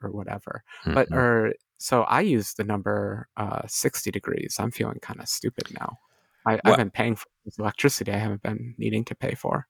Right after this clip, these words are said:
Speaker 2: So the best part that I love about your, your app so far is that it gives you all the events. And I appreciate this because on the Echo Bee, I don't get to see any of the events, right? I don't understand what it's trying to do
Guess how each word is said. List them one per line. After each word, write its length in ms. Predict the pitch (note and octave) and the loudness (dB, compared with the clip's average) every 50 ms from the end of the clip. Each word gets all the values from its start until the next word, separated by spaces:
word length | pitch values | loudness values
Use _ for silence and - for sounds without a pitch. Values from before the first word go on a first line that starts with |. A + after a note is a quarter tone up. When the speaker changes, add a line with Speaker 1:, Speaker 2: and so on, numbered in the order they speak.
| _ _ _ A#2+ | _ _ _ 2
Speaker 2:
So 120 | - C#3+ C3+ | 4 4 6
the 140 | A#2+ B2 | 6 2
best 380 | A2 G2+ C#3 D3 F3+ F3 - - | 2 4 6 6 6 6 4 2
part 300 | - D#3 C#3 B2 A2+ G#2 | 4 4 4 4 4 2
that 120 | A2+ A2 | 0 0
I 60 | G#2 G2 | 2 0
love 380 | G2+ G2+ G#2 G2+ G#2 G#2 F#2 | 0 0 0 2 2 2 0
about 460 | G2 F2 F#2+ F2+ F2 F2 F2 - - _ _ - | 0 0 0 0 0 0 -4 -8 -14 _ _ -4
your, 640 | G#2+ G#2 G2+ F#2 F2 F2 F2 E2+ E2 E2 E2 E2+ - _ _ _ _ _ _ _ _ _ _ _ _ _ - - B2 A2 A2 B2+ A#2+ | 2 4 6 6 6 4 2 0 -4 -6 -8 -8 -12 _ _ _ _ _ _ _ _ _ _ _ _ _ -6 -2 -2 -2 -2 0 2
your 180 | B2 A2+ A2+ G#2+ | 6 6 8 6
app 220 | G2+ F#2+ F#2 - | 6 2 2 2
so 200 | - - A2 G2+ | 4 4 4 2
far 400 | - - F2 D#2 C2+ C2+ D2 - _ _ _ - | 2 0 -4 -4 -4 -6 -12 -16 _ _ _ 0
is 320 | B2+ A#2 A2 G2+ F2+ F2 | 2 2 2 2 0 0
that 580 | G2 G2 F#2 F#2 F#2 F#2 F2 _ - - - - _ _ _ _ _ _ _ _ _ _ _ _ | 2 2 2 0 -2 -6 -10 _ -4 -4 -4 -4 _ _ _ _ _ _ _ _ _ _ _ _
it 280 | - B2+ B2 A#2 A#2+ G#2+ | 2 2 4 4 2 0
gives 280 | G2 A2+ A2 A2 G#2+ G#2 | 2 4 4 4 4 4
you 180 | G#2+ G#2 G2+ F#2 | 4 4 4 4
all 220 | F#2+ G2 F#2+ G2 | 4 4 4 2
the 140 | F#2+ G2 F2+ F2 | 4 4 2 2
events. 600 | E2+ E2 F#2 F2+ A2 D#3+ F#3 - - - - - _ _ | 2 0 0 -2 -2 -4 0 2 4 4 4 2 _ _
And 140 | A2 G#2+ G#2 | 0 2 4
I 60 | F#2 | 4
appreciate 500 | F2+ - - A#2+ A#2 A2 - G2+ F#2+ - | 2 4 4 4 4 4 4 2 2 2
this 160 | F#2 F2+ E2+ | 2 0 0
because 320 | - - G2 - G2+ F2 F#2 | -2 -4 -4 -4 -4 -2 -2
on 100 | F2+ F#2 | -4 -2
the 80 | G#2 | -2
Echo 240 | C3 D#3+ - - B2 | -2 2 4 4 4
Bee, 260 | F#2+ F#2 F#2 F2+ F2 | 6 4 2 0 0
I 100 | D#2+ G#2 | 0 -2
don't 80 | A2 B2+ | 0 0
get 140 | D3+ D#3 - | 0 -2 -2
to 80 | C#3 | 0
see 160 | - - A2 | 0 0 0
any 200 | F2+ F#2+ F#2+ G2 | -2 -2 -2 -2
of 80 | G2+ F2 | 0 0
the 100 | F2+ E2+ | -2 -4
events, 540 | E2 D#2+ D2 - - - - - - - - | -4 -6 -8 -12 -14 -14 -4 -4 -2 -2 0
right? 180 | F2 F2 F2+ | 0 0 2
I 80 | F#2 G2+ | 2 4
don't 160 | A#2 C3+ C3+ | 4 4 4
understand 440 | B2 A#2+ A#2 G#2+ - A2 G#2+ F#2+ F#2+ | 4 2 2 2 2 2 2 2 2
what 140 | F2+ F#2 F#2 | 2 0 0
it's 140 | F#2 F2 - | 0 0 -2
trying 400 | - - - - F2+ F2 E2+ E2+ - | -2 -2 0 0 0 0 0 -4 -8
to 100 | - D2+ | -10 -12
do 360 | C2 A#1+ G1+ - F2 G2+ | -12 -16 -16 -14 -16 -16